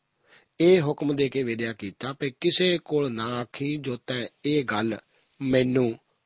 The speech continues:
ਦੱਸੀ ਹੈ।" ਮੇਰਾ ਅੰਦਾਜ਼ਾ ਹੈ ਕਿ ਇਹ ਲੋਕ ਉਸ ਸਭ ਦੇ ਵਾਪਰਨ ਤੋਂ ਪਹਿਲਾਂ ਕਾਫੀ ਭੁੱਖੇ ਅਤੇ ਪਿਆਸੇ ਰਹੇ ਹੋਣਗੇ।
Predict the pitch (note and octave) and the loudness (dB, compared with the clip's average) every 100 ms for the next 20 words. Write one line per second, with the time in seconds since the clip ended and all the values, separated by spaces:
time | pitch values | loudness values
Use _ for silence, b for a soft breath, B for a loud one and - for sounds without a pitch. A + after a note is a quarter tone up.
0 | _ - C3+ C3 - - - - - _ | _ -2 2 4 2 0 -10 -14 -18 _
1 | _ _ _ b b - B2 C3 C3+ B2 | _ _ _ b b -4 0 2 0 -2
2 | A#2 A2 A2+ C#3 D3+ E3+ _ _ b b | -2 -2 0 2 2 0 _ _ b b
3 | E3 D3+ - F3 G3+ F3 D3 D3+ D#3+ E3 | -2 0 6 8 8 8 8 8 6 2
4 | - b b _ - D#3+ D#3+ D#3+ C3+ - | 0 b b _ 6 8 8 4 2 -4
5 | _ _ - - D#3 D#3+ F#3 E3 C#3+ F#2 | _ _ 0 4 6 4 4 4 2 0
6 | _ _ - C3+ C#3 C#3 C#3 D#3 D#3+ D3 | _ _ -14 -2 2 2 2 0 0 -2
7 | C3+ - C#3+ E3+ D#3 - D3 D3+ E3 E3+ | -2 0 0 2 -2 -2 0 2 2 0
8 | - D3+ - C#3+ C#3+ C#3 C#3 A#2+ G#2+ A#2 | -2 -6 -4 0 0 0 -4 -6 -6 -4
9 | A#2+ - B2 - _ C#3 C3 B2+ A#2 A#2+ | -2 0 -2 -2 _ -2 0 2 -2 0
10 | C#3+ A#2 - | 0 0 -6